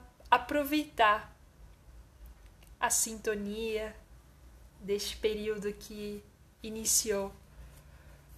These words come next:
pra gente trazer uma coerência maior entre o nosso coração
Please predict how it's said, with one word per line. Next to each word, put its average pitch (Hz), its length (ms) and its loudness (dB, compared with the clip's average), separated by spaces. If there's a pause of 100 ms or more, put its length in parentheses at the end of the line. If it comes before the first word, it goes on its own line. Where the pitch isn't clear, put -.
(140)
pra 208 240 6
gente 208 420 0
trazer 214 680 6
uma 214 160 0
coerência 214 680 0
maior 208 640 2 (300)
entre 202 420 -6
o 208 160 -8
nosso 214 420 0
coração 220 720 4